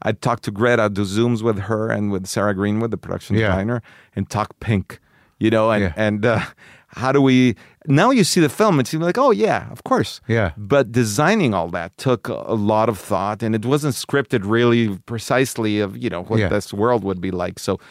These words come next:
Speaker 1: we had to invent it, really, and, and obviously based on the toys and all that. But, um, it was, it was a challenge. And, and then, so finally I told Greta, "Listen, this is fun and all, and I'm loving it, but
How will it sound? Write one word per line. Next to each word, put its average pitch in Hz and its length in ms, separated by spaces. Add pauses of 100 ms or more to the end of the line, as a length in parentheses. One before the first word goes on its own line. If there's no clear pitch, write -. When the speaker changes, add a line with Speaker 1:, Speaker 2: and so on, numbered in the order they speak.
(240)
Speaker 1:
we 104 120
had 139 120
to 139 80
invent 104 400
it, 90 160
really, 107 420
and, 98 300
and 92 340
obviously 101 480
based 95 360
on 95 100
the 85 60
toys 95 420
and 92 120
all 92 160
that. 107 280
But, 95 240
um, 92 240 (460)
it 180 260
was, 220 340 (440)
it - 60
was 214 140
a 202 60
challenge. 185 380
And, 139 160
and 156 160
then, 160 340
so 151 200
finally 180 360
I 120 40
told 135 220
Greta, 135 200
"Listen, 151 340 (500)
this 131 300
is 165 100
fun 160 300
and 143 100
all, 139 160
and 123 120
I'm 123 120
loving 160 300
it, 143 220
but 135 180